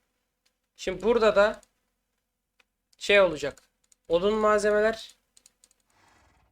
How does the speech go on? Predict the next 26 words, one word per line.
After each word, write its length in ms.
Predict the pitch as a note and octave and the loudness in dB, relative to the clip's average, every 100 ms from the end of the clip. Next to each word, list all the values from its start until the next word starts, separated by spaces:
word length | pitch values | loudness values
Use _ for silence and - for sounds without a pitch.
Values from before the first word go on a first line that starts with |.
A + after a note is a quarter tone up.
| _ _ _ _ _ - | _ _ _ _ _ -6
ve 100 | G#3+ | -4
topraklar. 720 | G#3 F#3+ F#3 E3+ C#3 - - _ _ _ _ _ _ _ | -2 0 -2 -2 -8 -12 -20 _ _ _ _ _ _ _
Aslında 320 | - F#3 B3 B3 | -8 0 0 2
toprağı 360 | G#3+ G#3+ B3+ | 0 4 4
da 120 | B3 | 4
hayvancılığa 580 | G3 F#3 F3+ E3+ E3 E3+ | 4 4 2 0 -2 0
koyayım. 220 | G3 A#3+ | -2 -2
Burada 180 | G3+ G3+ | -2 -4
sadece 260 | G3+ G#3 G3 | 2 2 2
odunlar 360 | G3 F#3+ F#3+ | -2 -2 -2
olsun. 300 | D3+ C#3 F#3+ - _ _ _ _ _ _ _ _ - | -2 -8 -18 -20 _ _ _ _ _ _ _ _ -8
Böyle 140 | D#3 E3+ | -4 0
rastgele 400 | G3 - F#3+ F#3 | 0 0 -2 0
atabiliriz 500 | F#3 F3+ F#3 E3 D3 | 2 0 -2 -6 -6
odunları. 440 | C#3 C3+ C3+ C#3+ _ _ _ _ _ _ _ _ _ _ | -8 -10 -12 -14 _ _ _ _ _ _ _ _ _ _
Zaten 320 | - G3 G3 | 0 0 0
sürekli 440 | G3+ - G#3 G#3 G3+ | -4 0 0 2 2
olarak 380 | G3 G3+ G#3 - | 4 2 0 -2
kullanacağım 440 | G3 G3+ A#3 A3+ | -2 0 0 -2
için 200 | F#3+ E3+ | -4 -4
burası 280 | F#3 F#3+ G#3+ | -4 -4 -6
hiç 200 | - - | -8 -8
düzenli 400 | D#3+ F#3+ G3 F#3 | -2 0 0 -2
durmayacak. 460 | G3 E3 C#3+ F3+ | -4 -2 -4 -4
O 100 | E3 | -4
yüzden 280 | E3 D#3+ E3+ | -4 -4 -6